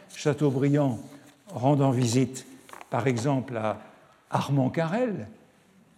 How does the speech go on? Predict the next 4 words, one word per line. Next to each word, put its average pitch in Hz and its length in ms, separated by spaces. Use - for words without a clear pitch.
à 147 160
Sainte-Pélagie, 143 1160
et, 180 460
euh, 127 280